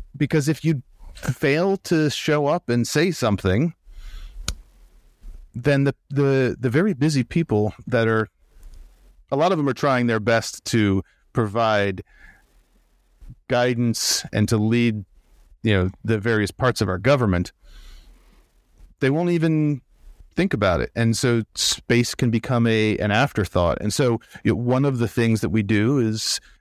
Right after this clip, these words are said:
a citizen outreach and advocacy where, and as a matter of fact, I'm heading up in a couple days for the next round,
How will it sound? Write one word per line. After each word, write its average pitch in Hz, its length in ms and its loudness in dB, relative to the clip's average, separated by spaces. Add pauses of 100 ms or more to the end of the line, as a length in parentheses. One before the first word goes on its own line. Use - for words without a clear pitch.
a 107 420 2 (340)
citizen 113 720 0 (160)
outreach 113 460 -2
and 107 80 2
advocacy 110 800 0 (840)
where, 113 520 0 (400)
and 110 120 2
as 104 140 0
a - 20 -2
matter 110 120 2
of 101 60 -2
fact, - 480 -2 (360)
I'm 92 120 2
heading 107 300 2
up 110 140 0 (340)
in 117 100 2
a 110 60 0
couple 120 200 0
days 131 460 0
for - 180 -2
the 107 80 2
next 107 280 0
round, 127 420 2